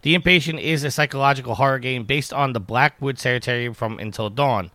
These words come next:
The game will take players back to the nineteen fifties to relive the institution's final days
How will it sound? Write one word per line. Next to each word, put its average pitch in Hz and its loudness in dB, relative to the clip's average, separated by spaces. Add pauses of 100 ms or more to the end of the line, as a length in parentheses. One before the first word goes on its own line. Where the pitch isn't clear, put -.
(400)
The 117 -8
game 139 2
will 139 0
take 147 0
players 147 2
back 143 4
to 165 -10
the 131 -4
nineteen 139 -4
fifties 127 -4
to 123 -6
relive 123 -4
the 107 -6
institution's 127 -6
final 175 0
days 139 0